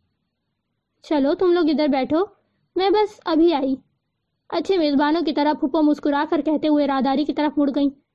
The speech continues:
جس کے دوسرے سرے پہ کچن تھا۔ کچن کا دروازہ کھلا تھا۔ صوفوں میں بیٹھے ہوئے انہیں کچن کا آدھا حصہ نظر آتا تھا۔ "پھپھو۔" وہ ان کے پیچھے ہی چلی آئی۔ "ارے تم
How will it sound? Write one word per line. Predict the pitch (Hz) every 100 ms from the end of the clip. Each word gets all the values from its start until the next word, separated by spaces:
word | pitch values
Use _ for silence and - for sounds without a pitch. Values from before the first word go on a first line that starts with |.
| _ _ _
جس | 339 -
کے | 415
دوسرے | 285 349 453
سرے | 415 349 339
پہ | 320
کچن | 294 285 277
تھا۔ | 277 269 - _ _ _ _ _ _ _ _ _
کچن | 311 311 311
کا | 302
دروازہ | 277 277 277 330
کھلا | 339 320 320
تھا۔ | 330 302 _ _ _ _ _ _ _
صوفوں | 392 381 440 466
میں | 392
بیٹھے | 349 370
ہوئے | 392 381
انہیں | 370 330 349
کچن | 320 349 359
کا | 381
آدھا | 302 302 349 392 330
حصہ | -
نظر | 330 285 294
آتا | 262 254 269
تھا۔ | 285 277 _ _ _ _ _ _ _ _ _ _ _ _ _ _ _
"پھپھو۔" | 320 247 330 381 440 _ _ _ _ _ _ _ _ _
وہ | 359 403
ان | 427
کے | 453 453
پیچھے | 294 - 359
ہی | 392
چلی | 359 285 277
آئی۔ | 277 285 _ _ _ _ _ _ -
"ارے | 320 320 427
تم | 392